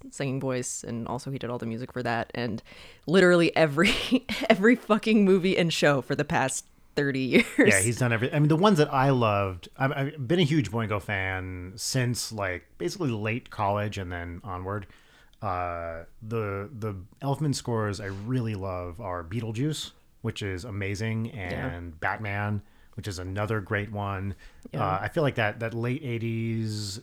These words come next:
Speaker 2: era stuff is when
Speaker 1: I
Speaker 2: I, he
Speaker 1: mean,
Speaker 2: really started taking off, and it just blows my mind every time.
Speaker 1: The, the Batman one is, like, he did the collab with Susie and the Banshees for Face to Face. Like,
Speaker 2: I didn't know about this.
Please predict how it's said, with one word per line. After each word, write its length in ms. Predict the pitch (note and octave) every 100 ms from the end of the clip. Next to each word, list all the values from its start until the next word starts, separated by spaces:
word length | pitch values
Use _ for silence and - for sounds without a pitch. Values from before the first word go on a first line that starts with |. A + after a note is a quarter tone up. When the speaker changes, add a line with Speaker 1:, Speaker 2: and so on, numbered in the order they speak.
| -
Speaker 2:
era 440 | A#2 A#2 B2 C3
stuff 440 | B2 - A#2+ C3+ -
is 720 | A#2 G2 F#2 F2+ F2 D#2 D#2+ - _
when 320 | A#2 B2+ A#2+ -
Speaker 1:
I 80 |
Speaker 2:
I, 20 | B2
he 40 | D3
Speaker 1:
mean, 80 | C#3+
Speaker 2:
really 260 | B2+ B2 B2
started 320 | - A#2 A2
taking 240 | G2+ G#2+
off, 200 | G#2 A2+
and 80 | A2
it 40 |
just 260 | F2+ G2 -
blows 280 | G2+ G2+ F#2
my 120 | F#2
mind 360 | F2+ F2 E2+ -
every 160 | F2+ F2
time. 220 | F2 E2 -
Speaker 1:
The, 260 | F3 G#3+ F3+
the 120 | F#3
Batman 440 | F3 A#3+ A3+ G3+
one 160 | F3+ E3
is, 160 | D3+
like, 180 | D#3 C#3
he 140 | - E3
did 200 | D#3 F#3
the 240 | D#3+ C3+
collab 420 | - D#3 A#2 A#2 C3+
with 140 | C3+
Susie 260 | - A#2+ C3
and 100 | C3
the 60 |
Banshees 480 | A2+ A#2 C3+ D3+ E3
for 120 | -
Face 260 | B2+ A#2+ B2
to 80 | C#3
Face. 480 | - C3 - - -
Like, 360 | C#3 C3 - - -
Speaker 2:
I 100 | B2
didn't 100 | B2+
know 100 | A#2
about 160 | D#3 B2+
this. 280 | F2+ -